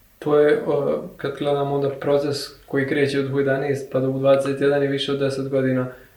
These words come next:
E, ima li kod nas uopšte, ako već ni nema naznaka za tako nešto, ima li, da li bi uopšte bilo, e, strpljenja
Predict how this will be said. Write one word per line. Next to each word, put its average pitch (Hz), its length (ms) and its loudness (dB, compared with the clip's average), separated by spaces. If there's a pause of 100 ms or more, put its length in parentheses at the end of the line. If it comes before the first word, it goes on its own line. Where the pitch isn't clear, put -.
(140)
E, 131 140 2
ima 139 180 2
li 135 140 -4
kod 139 180 0
nas - 200 -2
uopšte, 143 480 -2 (1080)
ako 135 240 0
već 131 160 -4
ni 143 220 -4
nema 147 300 4
naznaka 131 600 4
za 127 120 -2
tako 135 280 0
nešto, 135 460 -4 (380)
ima 143 220 4
li, 143 160 2
da 143 120 8
li 143 120 4
bi 156 60 0
uopšte 151 260 -4
bilo, 151 520 2
e, 139 160 -4
strpljenja 135 760 0